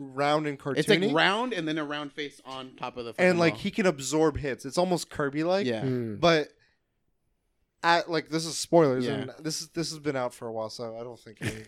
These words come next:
Speaker 1: anyone
Speaker 2: You're
Speaker 1: cares.
Speaker 2: like, "Fine, fuck it."
Speaker 1: Like, whatever. I'm catching up now. Um,
Speaker 2: Take so much damage.
Speaker 1: that is, like, cushion that he's provided himself to, like, give him, it's al-, almost like armor. So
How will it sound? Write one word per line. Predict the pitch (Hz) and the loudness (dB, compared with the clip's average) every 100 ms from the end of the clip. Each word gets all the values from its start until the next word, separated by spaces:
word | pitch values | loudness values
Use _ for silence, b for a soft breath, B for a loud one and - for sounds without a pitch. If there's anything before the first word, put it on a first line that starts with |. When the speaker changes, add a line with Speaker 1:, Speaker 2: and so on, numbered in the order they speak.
| - | -18
Speaker 1:
anyone | - 277 220 | -6 -6 -6
Speaker 2:
You're | 254 | -6
Speaker 1:
cares. | 214 | -2
Speaker 2:
like, | 156 - | -2 -2
"Fine, | 127 113 | -4 -4
fuck | - 113 | -6 -8
it." | 104 - | -8 -6
Speaker 1:
Like, | 147 143 127 | 0 0 0
whatever. | 143 131 117 120 _ | -4 -4 -6 -16 _
I'm | 147 185 196 | 4 4 4
catching | - 143 - 131 | 2 0 0 -8
up | 123 | -10
now. | 117 _ b b _ 165 156 | -14 _ b b _ 2 2
Um, | 143 123 _ - | 2 -2 _ -4
Speaker 2:
Take | 143 | -4
so | - | 0
much | 147 156 | -4 -2
damage. | 135 120 | -2 4
Speaker 1:
that | 175 214 - | 4 4 -2
is, | 185 170 156 | -4 -4 0
like, | 160 139 - _ _ | 0 0 -4 _ _
cushion | - 226 - 190 156 | -2 0 0 -2 -2
that | 143 | -2
he's | 135 | -4
provided | 143 147 131 127 | -8 -4 -2 -2
himself | 123 123 - 127 - | -6 -10 -6 -6 -6
to, | - 123 | -8 -6
like, | 123 - | -6 -6
give | 143 139 | -4 -4
him, | 143 | -6
it's | 151 | -6
al-, | 156 160 147 | -2 -2 0
almost | 156 151 - | -2 -2 -4
like | 123 | -4
armor. | 135 143 120 | -2 -4 -4
So | - 156 | -2 -2